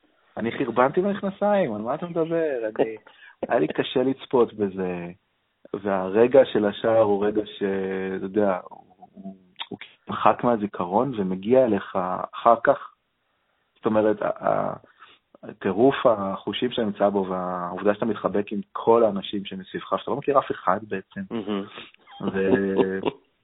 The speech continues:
Speaker 1: זאת אומרת, אתה, אתה מתחיל להכיר אותם בדקה שמונים וחמש, שהם אומרים משהו, ואז אתה אומר להם, "לא, לא",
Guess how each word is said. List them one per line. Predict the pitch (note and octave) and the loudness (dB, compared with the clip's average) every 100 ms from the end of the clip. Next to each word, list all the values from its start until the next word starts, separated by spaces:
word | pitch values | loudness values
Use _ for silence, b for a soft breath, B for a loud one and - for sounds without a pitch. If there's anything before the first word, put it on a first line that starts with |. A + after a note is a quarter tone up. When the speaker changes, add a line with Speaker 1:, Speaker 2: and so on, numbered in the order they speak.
| _ - B B B B B | _ -20 B B B B B
Speaker 1:
זאת | - | 2
אומרת, | A2+ A2 | 2 4
אתה, | - | 0
אתה | A2 | 2
מתחיל | G#2+ G#2 - F#3 | 2 0 2 6
להכיר | C3 - D3 | 6 4 -2
אותם | D#3 D3+ G2+ | 0 0 0
בדקה | F#2+ F2+ - C3+ C3 | -2 -6 -2 0 0
שמונים | - G2 B2 | -2 -2 -4
וחמש, | - G2+ G#2 C3+ C#3 - - | -8 -6 -2 -2 -2 -8 -10
שהם | - G2+ G2 | -6 -4 -2
אומרים | G2 G2+ A#2 C3+ | 0 0 0 0
משהו, | A#2 B2+ - G#2 | 2 2 0 0
ואז | A2+ | 2
אתה | A#2 | 0
אומר | A2+ G#2+ | 0 0
להם, | G#2+ G#2+ | 2 4
"לא, | C3+ C#3 | 6 8
לא", | A#2+ B2 B2+ A#2+ G2 | 8 6 6 4 -2